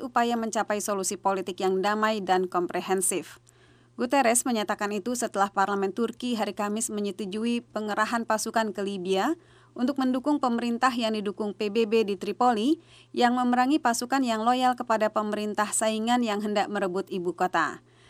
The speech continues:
Turki mengatakan pengerahan pasukan itu penting baginya guna melindungi kepentingannya di Libya dan di Laut Tengah Timur,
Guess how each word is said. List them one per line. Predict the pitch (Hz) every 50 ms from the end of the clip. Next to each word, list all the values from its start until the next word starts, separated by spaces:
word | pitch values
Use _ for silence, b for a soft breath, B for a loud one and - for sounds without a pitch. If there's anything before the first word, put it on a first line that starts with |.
| b b b -
Turki | 190 190 - - 202
mengatakan | 196 190 190 190 185 202 196 - 208 226 269 302 277
pengerahan | - 220 202 196 190 185 196 196
pasukan | 180 190 185 - 196 - 190 190
itu | 190 180 202
penting | 185 - 240 240 247 240 269 254 254 247 220
baginya | 220 220 208 196 240 262 254 214 196 233 269
guna | 247 233 254 254 254 254 247
melindungi | 247 247 240 240 240 233 233 247 269 262
kepentingannya | - - - 214 214 214 208 208 208 208 208 214 220 220
di | 202 202 196
Libya | 196 202 196 185 196 214 220 226
dan | 214 196 190 208 208 214 196
di | 196
Laut | 190 180 185 190 185
Tengah | - 185 180 180 185
Timur, | - - 196 190 190 208 254 - 349